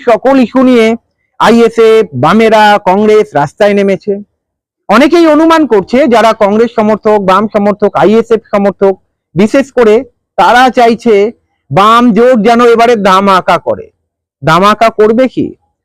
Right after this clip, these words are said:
পরিসংখ্যান আপনাদেরকে আজকের দেখাবো। তার আগে আপনাদেরকে জানাই, দুশো চুরানব্বইটা আসনের মধ্যে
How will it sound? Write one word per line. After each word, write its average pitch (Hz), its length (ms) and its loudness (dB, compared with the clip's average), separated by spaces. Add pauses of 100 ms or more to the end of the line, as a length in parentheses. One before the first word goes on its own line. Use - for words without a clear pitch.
(120)
পরিসংখ্যান 277 760 0
আপনাদেরকে 247 560 -2 (500)
আজকের 202 360 -2
দেখাবো। 196 440 0 (600)
তার 247 160 2
আগে 277 240 2 (240)
আপনাদেরকে 254 540 0
জানাই, 220 380 0 (340)
দুশো 226 340 -2
চুরানব্বইটা 262 760 0
আসনের 247 500 0
মধ্যে 220 380 0